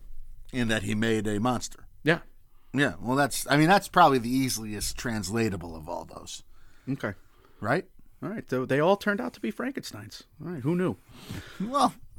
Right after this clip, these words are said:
Speaker 1: nobody knows what a Frankenstein is. <laughs> We did not help them there.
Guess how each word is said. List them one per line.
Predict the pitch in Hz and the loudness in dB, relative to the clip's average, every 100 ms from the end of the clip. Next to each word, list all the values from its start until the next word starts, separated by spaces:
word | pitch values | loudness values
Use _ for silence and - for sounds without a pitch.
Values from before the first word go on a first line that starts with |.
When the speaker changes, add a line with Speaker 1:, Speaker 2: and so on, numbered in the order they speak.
| - - | -12 -4
Speaker 1:
nobody | 233 294 349 | 4 6 6
knows | 294 262 | 6 4
what | 254 | 4
a | |
Frankenstein | - 349 - 143 - 104 98 - - | 2 2 2 0 -2 -2 2 4 4
is. | 214 - - 277 - - | 4 2 2 0 -2 -6
<laughs> | - 320 - 311 - - - - - - - - - - 190 | -4 -6 -4 -10 -6 -8 -6 -6 -6 -8 -20 -14 -10 -6 -2
We | 233 | 0
did | 262 | 4
not | 269 180 | 4 6
help | 277 - | 4 4
them | 123 107 | 0 0
there. | 98 - | -2 -2